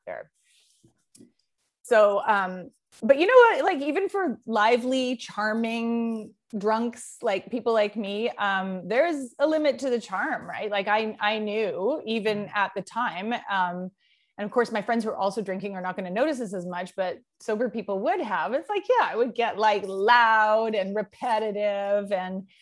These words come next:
Speaker 1: um, you know, n-, just not listening, or, you know, I would lose all my ability to speak articulately. Um, and I, what used to bother me the most, like I said earlier, was, like, just,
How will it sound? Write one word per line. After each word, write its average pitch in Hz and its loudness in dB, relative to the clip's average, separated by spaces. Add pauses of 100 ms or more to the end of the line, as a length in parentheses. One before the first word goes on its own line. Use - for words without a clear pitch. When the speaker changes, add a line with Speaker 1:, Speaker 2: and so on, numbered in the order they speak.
(300)
Speaker 1:
um, 185 0
you 208 -2
know, 202 -2
n-, 196 -6
just 214 -4
not 202 -2
listening, 202 -2
or, 180 -4
you 208 -6
know, 180 -2
I 180 2
would 185 -4
lose 196 -4
all 190 -2
my 185 -4
ability 185 -2
to 175 -4
speak - -8 (100)
articulately. 277 -2 (600)
Um, 185 0 (760)
and 220 0
I, 220 -2
what 226 0
used 240 -2
to - -2
bother 190 2
me 202 -4
the 185 -6
most, 185 -6
like 180 -8
I 180 -8
said 175 -6
earlier, 233 2
was, 185 -2
like, 170 -4
just, - -12